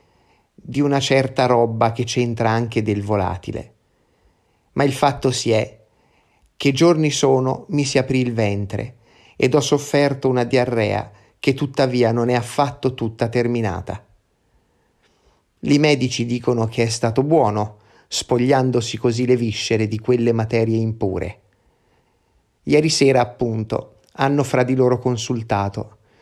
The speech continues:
e di accordo hanno risultato di darmi ogni mattina un certo vino medicato nel quale c'entrano molte cose toniche e fino anche il ferro, essendosi persuasi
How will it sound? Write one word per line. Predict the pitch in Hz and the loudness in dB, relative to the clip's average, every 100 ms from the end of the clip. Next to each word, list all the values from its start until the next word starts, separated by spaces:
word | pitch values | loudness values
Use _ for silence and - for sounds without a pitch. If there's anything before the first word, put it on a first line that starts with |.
| _ _ | _ _
e | - 113 | -4 2
di | 147 | 2
accordo | 139 - 151 147 147 165 170 - _ - | 2 2 4 4 2 -2 -4 -14 _ -6
hanno | 143 151 147 | -2 2 2
risultato | 131 131 139 135 135 120 117 | 2 0 -2 -2 0 0 -2
di | 117 117 | -2 0
darmi | 127 123 113 117 | 0 2 0 0
ogni | 147 147 131 | 0 0 0
mattina | 127 131 120 104 113 127 _ _ - - | -2 -4 -6 -4 -6 -8 _ _ -14 -2
un | 143 147 | 0 0
certo | - 175 165 156 147 | 2 2 2 0 0
vino | 139 143 135 | 0 0 0
medicato | 131 127 123 113 104 104 117 - - _ | 0 -2 -2 0 0 -2 -6 -8 -18 _
nel | 139 131 117 | -2 -2 2
quale | 127 117 120 117 | 2 4 2 0
c'entrano | - 135 127 127 131 | 0 0 0 0 0
molte | 135 151 156 139 135 | 2 2 2 2 0
cose | 127 127 120 | 0 0 0
toniche | 117 110 107 110 - 107 - - - - | 0 0 0 -2 -2 -4 -6 -18 -20 -6
e | - | -2
fino | 135 165 160 | 2 4 4
anche | 160 156 156 | 4 2 2
il | 151 | 0
ferro, | - - 104 95 98 98 - _ _ - - - | 0 -2 -2 -2 -2 -4 -6 _ _ -20 -20 -4
essendosi | - 117 - 170 156 147 127 | -4 0 2 2 2 0 -2
persuasi | 120 113 - 131 113 107 113 127 | -2 -4 0 2 2 0 -4 -8